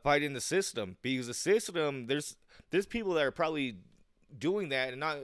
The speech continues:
really even knowing why they're getting told to do stuff like that. You know, they're like, "Hey, we're just, you know, be involved with these groups and report back to us what they're doing, and, you know, you, you get paid this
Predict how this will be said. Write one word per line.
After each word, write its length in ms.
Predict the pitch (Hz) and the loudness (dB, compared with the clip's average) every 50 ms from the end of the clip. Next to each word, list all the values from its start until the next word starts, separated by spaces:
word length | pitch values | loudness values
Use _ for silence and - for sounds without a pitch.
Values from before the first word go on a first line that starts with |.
| - 127 | -12 -8
really 300 | 139 151 160 156 156 151 | -6 -4 -4 -2 -2 -2
even 280 | 156 147 147 143 143 | -2 -4 -6 -8 -6
knowing 480 | 143 151 151 156 151 151 147 147 143 135 - - _ - - _ _ | -4 -2 -2 -2 -2 -4 -6 -10 -14 -14 -18 -20 _ -20 -20 _ _
why 240 | - 104 135 151 160 | -2 0 2 2 2
they're 160 | 156 160 151 | 2 0 0
getting 240 | 131 151 147 147 139 | -2 -4 -6 -6 -8
told 320 | - 143 147 147 151 143 117 | -6 -4 -2 -2 -2 -2 -6
to 80 | 110 | -8
do 200 | 90 117 151 196 | -6 -6 -6 -6
stuff 380 | 202 - - - 120 107 - - | -6 -8 -6 -4 -4 -4 -4 -4
like 220 | 101 95 92 - | -6 -6 -6 -6
that. 240 | - 92 95 98 98 | -6 -6 -6 -6 -8
You 100 | 101 104 | -8 -6
know, 140 | 110 120 127 | -4 -4 -2
they're 100 | 127 120 | -2 0
like, 160 | 110 104 - | 0 -2 0
"Hey, 160 | 147 131 120 | -2 -2 -2
we're 220 | 107 107 107 101 - - - - - - - - - - - - - - _ _ _ | -2 -4 -6 -8 -10 -14 -20 -20 -20 -20 -20 -20 -20 -20 -20 -20 -20 -20 _ _ _
just, 240 | - 131 127 - - | -10 -8 -8 -8 -8
you 120 | 151 151 165 | -4 -2 0
know, 160 | 151 151 147 | 0 0 0
be 240 | 120 110 160 175 180 | -2 -2 -2 -2 0
involved 260 | 151 156 170 165 160 | 2 4 4 4 4
with 80 | 151 | 2
these 160 | 147 156 135 113 | -2 -4 -4 -2
groups 320 | 120 139 147 151 143 - | -2 2 2 2 2 0
and 80 | 147 131 | -2 -4
report 380 | 131 - - 143 135 135 131 | -2 0 4 4 4 4 4
back 220 | - 143 135 - - | 2 0 -2 0 0
to 140 | 131 123 | 0 0
us 200 | 127 127 127 - | 0 0 -2 -4
what 100 | 123 117 | -8 -10
they're 140 | - 117 113 | -8 -8 -6
doing, 340 | 110 117 117 120 120 120 117 | -6 -4 -4 -4 -4 -4 -6
and, 100 | 113 113 | -6 -6
you 60 | 113 | -6
know, 200 | 110 110 110 110 | -6 -4 -4 -4
you, 120 | 107 107 107 | -4 -4 -4
you 260 | 107 110 117 120 117 | -6 -6 -6 -6 -4
get 140 | 117 110 - | -4 -6 -4
paid 300 | - 123 117 113 107 92 | -2 0 0 0 0 -2
this 260 | 110 110 - 107 | -4 -4 -4 -6